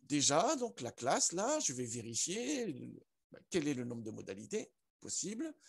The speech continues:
et pour chaque modalité, j'ai combien d'effectifs. Donc c'est ce que je fais ici. Voilà, on voit que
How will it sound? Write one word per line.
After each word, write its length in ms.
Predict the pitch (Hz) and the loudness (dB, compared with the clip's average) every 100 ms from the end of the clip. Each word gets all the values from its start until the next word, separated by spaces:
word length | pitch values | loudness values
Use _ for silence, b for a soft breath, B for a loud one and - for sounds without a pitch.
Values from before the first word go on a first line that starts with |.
| B 185 123 | B -10 2
et 180 | 156 | 4
pour 140 | 202 185 | 4 0
chaque 180 | 135 - | -4 -6
modalité, 480 | 110 110 110 - | -8 -6 -6 -2
j'ai 140 | 226 151 | -2 0
combien 240 | 147 165 | 0 0
d'effectifs. 600 | 156 143 - - - - _ _ _ | -2 -4 -8 -10 -10 -12 _ _ _
Donc 80 | - | -18
c'est 200 | - - | -12 -10
ce 40 | - | -12
que 100 | - | -12
je 120 | - | -14
fais 120 | - | -12
ici. 480 | - - 185 254 - _ _ _ _ | -4 -2 -2 -4 -8 _ _ _ _
Voilà, 380 | - 104 147 247 B B B B _ | -6 0 0 0 B B B B _
on 100 | 175 | 2
voit 420 | 147 120 117 - _ _ | 4 6 6 2 _ _
que 280 | - 156 208 | 0 2 2